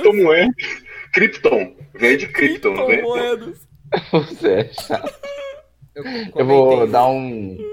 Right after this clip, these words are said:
Speaker 4: Eu comentei
Speaker 3: carinha
Speaker 4: o do Hermes
Speaker 3: triste no
Speaker 4: Goulart
Speaker 3: comentário
Speaker 4: aí.
Speaker 3: do Carlos.
Speaker 2: Quê?
Speaker 3: Eu dei carinha triste no comentário do Carlos.
Speaker 2: Ô,
Speaker 1: No resenha,
Speaker 2: Neto, você
Speaker 1: resenha
Speaker 2: comentou o
Speaker 1: do
Speaker 2: quê?
Speaker 1: comentário.
Speaker 4: Eu comentei no comentário das criptomoedas, eu comentei assim, "os últimos dias de Krypton".
Speaker 2: <laughs> Meu Deus.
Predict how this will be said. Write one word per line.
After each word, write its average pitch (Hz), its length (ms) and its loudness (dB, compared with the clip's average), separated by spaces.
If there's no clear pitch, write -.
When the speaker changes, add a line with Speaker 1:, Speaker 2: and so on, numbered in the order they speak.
Speaker 4:
Eu 147 120 -14
comentei 160 240 -12
Speaker 3:
carinha 123 160 -2
Speaker 4:
o - 20 -6
do 139 60 -8
Hermes 135 160 -6
Speaker 3:
triste 113 180 -10
no 110 80 -8
Speaker 4:
Goulart 120 240 -6
Speaker 3:
comentário 101 220 -6
Speaker 4:
aí. 101 40 -8
Speaker 3:
do - 40 -10
Carlos. 90 580 -10
Speaker 2:
Quê? 214 280 2
Speaker 3:
Eu 101 100 -2
dei 110 160 4
carinha 117 320 4
triste 110 320 -8
no 104 140 -4
comentário 95 360 0
do 95 120 -4
Carlos. 90 400 -2
Speaker 2:
Ô, 175 300 0
Speaker 1:
No 220 100 4
resenha, 190 460 2
Speaker 2:
Neto, - 100 -4
você - 140 -4
Speaker 1:
resenha 208 180 2
Speaker 2:
comentou 190 380 0
o - 20 -4
Speaker 1:
do 147 60 -6
Speaker 2:
quê? 185 180 -2
Speaker 1:
comentário. - 380 -10
Speaker 4:
Eu 139 100 -4
comentei 170 480 -2
no 151 160 2
comentário 139 480 0
das 131 160 0
criptomoedas, 127 800 -4
eu 127 80 -10
comentei 135 300 0
assim, 131 180 0
"os 123 160 0
últimos 139 400 2
dias 131 220 2
de 135 100 -4
Krypton". 107 640 -4
Speaker 2:
<laughs> - 2000 2
Meu 247 220 2
Deus. 214 360 0